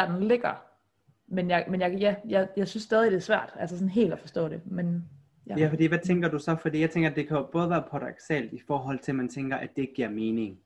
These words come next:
Speaker 2: <laughs> Både i forhold til sådan, at, jamen, du kan jo ikke både sige, at du vil anerkendes og være synlig, samtidig
Speaker 1: Mm.
Speaker 2: med, at jeg ikke må snakke om det, eller pege på det, eller sådan et eller andet. Men jeg
Speaker 1: You
Speaker 2: tænker,
Speaker 1: can't
Speaker 2: det kan
Speaker 1: have your cake and eat it too.
Speaker 2: <laughs> Præcis.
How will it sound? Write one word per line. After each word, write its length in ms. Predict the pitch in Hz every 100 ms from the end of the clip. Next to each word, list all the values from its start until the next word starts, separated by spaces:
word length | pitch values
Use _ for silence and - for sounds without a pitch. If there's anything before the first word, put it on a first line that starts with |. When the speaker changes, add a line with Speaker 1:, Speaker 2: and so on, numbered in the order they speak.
| _
Speaker 2:
<laughs> 220 | _ -
Både 140 | 151 151 160
i 60 |
forhold 360 | 175 139 143 135
til 220 | 151 143
sådan, 220 | 143 151
at, 180 | 123 117 113 - - -
jamen, 180 | 147 143
du 100 | 147
kan 120 | 156
jo 60 | 165
ikke 200 | 185 165
både 400 | 160 156 170 180
sige, 360 | 180 - 131 131
at 100 | 120
du 80 |
vil 100 | 120 117
anerkendes 920 | 120 123 123 - 110 104 107 - - _ _
og 120 | 120
være 180 | 117 113
synlig, 680 | - - 127 127 123 123 120 -
samtidig 440 | 123 127 123 123
Speaker 1:
Mm. 40 | 113
Speaker 2:
med, 240 | 107 113
at 120 | 113 110
jeg 100 | 107
ikke 120 | 110
må 60 |
snakke 260 | 120 113 113
om 60 | 107
det, 80 |
eller 140 | 107 110
pege 220 | 110 107 -
på 80 | 104
det, 80 | -
eller 160 | -
sådan 180 | 107 -
et 60 | -
eller 140 | 107
andet. 200 | 110 110 - _ _ - -
Men 400 | 135 135 131 127
jeg 80 |
Speaker 1:
You 60 | 202
Speaker 2:
tænker, 160 | - 262
Speaker 1:
can't 40 |
Speaker 2:
det 80 | 208
kan 80 | 220
Speaker 1:
have 160 | 233 220
your 80 |
cake 440 | 214 - 220 233 -
and 100 | 190
eat 260 | 208 208 190
it 40 |
too. 340 | - 190 190 196
Speaker 2:
<laughs> 1400 | - - 165 - 170 - 170 - - 262 311 254 170 -
Præcis. 580 | 156 - - 165 -